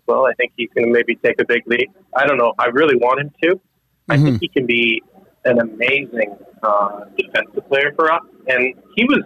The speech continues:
Speaker 1: he was a reliable scorer when he was on Indiana. Like, he was a really good player. He's, he's just so athletic. So I think if, if he's harnessed properly and everything that's going on with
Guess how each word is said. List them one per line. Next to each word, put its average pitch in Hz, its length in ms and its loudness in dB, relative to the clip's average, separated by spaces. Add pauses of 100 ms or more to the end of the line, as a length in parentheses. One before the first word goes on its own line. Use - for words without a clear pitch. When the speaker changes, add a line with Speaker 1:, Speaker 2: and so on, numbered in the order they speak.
(120)
Speaker 1:
he 214 160 -6
was 226 180 -2
a 147 100 2
reliable 135 540 0
scorer 139 360 2
when 113 80 0
he 117 80 0
was 110 80 -14
on 117 120 -2
Indiana. 117 440 -2 (100)
Like, - 140 -20
he - 100 -14
was - 100 -16 (160)
a - 60 -20 (680)
really 160 280 0
good 131 140 2 (120)
player. 147 300 0 (120)
He's, - 100 -20 (160)
he's 127 160 -10 (100)
just 226 160 -2
so 131 160 2
athletic. 147 380 -2 (300)
So 135 80 0
I 131 60 -2
think 214 200 -2
if, - 100 -2 (760)
if - 120 -4
he's - 220 -2
harnessed 143 460 -2
properly 185 680 2
and 127 220 -4 (360)
everything 170 300 0
that's 139 200 -2
going 143 180 2
on 139 120 4
with 143 100 -2